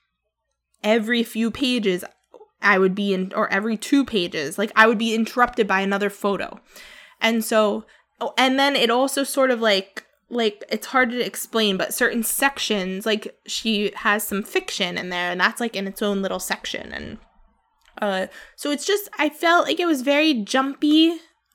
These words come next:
I didn't get to just, it did actually, I read it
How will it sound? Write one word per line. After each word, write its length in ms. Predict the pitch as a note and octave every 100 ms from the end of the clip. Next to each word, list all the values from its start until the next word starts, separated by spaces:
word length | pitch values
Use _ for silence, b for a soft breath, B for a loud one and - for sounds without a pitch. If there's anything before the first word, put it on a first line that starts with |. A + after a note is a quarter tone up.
| -
I 100 | C4+
didn't 280 | C#4+ D4+ D#4
get 160 | D#4
to 100 | D#4
just, 400 | C#4+ C4+ - - - _ _ _ _ _ _ -
it 200 | D#4 -
did 240 | E4 F4
actually, 460 | D4 C#4 - C#4 A3+
I 120 | B3
read 240 | A#3 A#3+
it 160 | C4